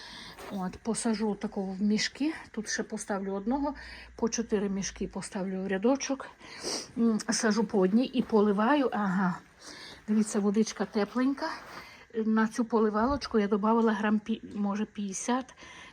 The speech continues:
байкала. От. Помідори треба висаджувати, тому що дивіться, що робиться. Дивіться, що робиться, зараз я вийму, покажу вам.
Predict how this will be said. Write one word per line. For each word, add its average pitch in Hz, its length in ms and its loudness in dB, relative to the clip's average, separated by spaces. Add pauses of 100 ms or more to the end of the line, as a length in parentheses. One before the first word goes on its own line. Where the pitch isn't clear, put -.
байкала. 202 640 0 (920)
От. 208 320 0 (1000)
Помідори 220 460 6
треба 220 260 6
висаджувати, 220 720 4
тому 226 260 10
що - 140 4
дивіться, 214 440 8
що 220 180 6
робиться. 208 520 6 (1200)
Дивіться, 214 460 0
що 220 160 4
робиться, 202 340 0
зараз 202 200 4
я 196 60 2
вийму, 214 360 6
покажу 202 400 -4
вам. 233 240 4